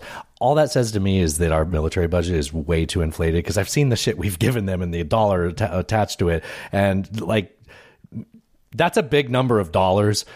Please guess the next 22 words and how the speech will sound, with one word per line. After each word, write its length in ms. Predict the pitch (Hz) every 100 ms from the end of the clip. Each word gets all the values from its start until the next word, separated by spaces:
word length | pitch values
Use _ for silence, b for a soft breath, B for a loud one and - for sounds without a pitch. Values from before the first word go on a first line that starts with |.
| B
You 180 | 107 139
saying 260 | 151 175 151
it's 120 | 143
only 280 | 101 127 135
three 220 | 123 123
percent 520 | 117 110 120 113 110
just 240 | - 113 -
tells 240 | 120 104
me 100 | 107
how 160 | 95 107
big 500 | 85 110 104 92 104
the, 240 | 95 95 98 -
the 80 |
pool 420 | 95 - 120 104 98
is 240 | 92 87
that 120 | 95
that's 200 | 92 98 113
three 160 | 104
percent 340 | 95 - 92 90
of. 320 | 87 80 85
But, 260 | 90 82 -
okay. 240 | 123